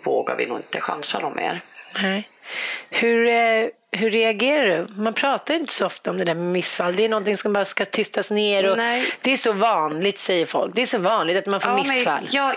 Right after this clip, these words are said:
Speaker 1: jag har ju skrivit mycket om det på bloggen till
Speaker 2: Ja.
Speaker 1: exempel. Jag tycker att det är viktigt för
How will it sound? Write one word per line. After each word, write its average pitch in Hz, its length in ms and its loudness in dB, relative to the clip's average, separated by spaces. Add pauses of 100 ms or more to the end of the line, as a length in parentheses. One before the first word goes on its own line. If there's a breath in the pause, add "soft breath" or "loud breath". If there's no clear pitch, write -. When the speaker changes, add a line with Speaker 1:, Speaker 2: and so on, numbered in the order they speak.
Speaker 1:
jag 285 120 2
har 220 300 2
ju 185 80 -4
skrivit 165 380 -2
mycket 175 300 -2
om 160 120 -4
det 139 80 -2
på 151 140 -4
bloggen 156 440 -4
till - 140 -2
Speaker 2:
Ja. 190 60 0
Speaker 1:
exempel. 180 460 -2
Jag 220 200 0
tycker 196 240 -4
att 160 180 -4
det 160 100 0
är 156 40 -4
viktigt - 420 -4
för 147 280 -2